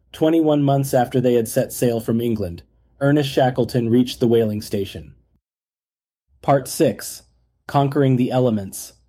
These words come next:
a Daring Rescue. Several attempts were made to rescue the stranded crew on Elephant Island.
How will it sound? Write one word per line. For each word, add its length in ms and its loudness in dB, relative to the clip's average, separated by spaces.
a 80 -2
Daring 380 2
Rescue. 520 -4
Several 400 2
attempts 360 0
were 80 2
made 260 4
to 80 -2
rescue 380 2
the 120 0
stranded 440 0
crew 280 2
on 120 0
Elephant 360 -2
Island. 420 -6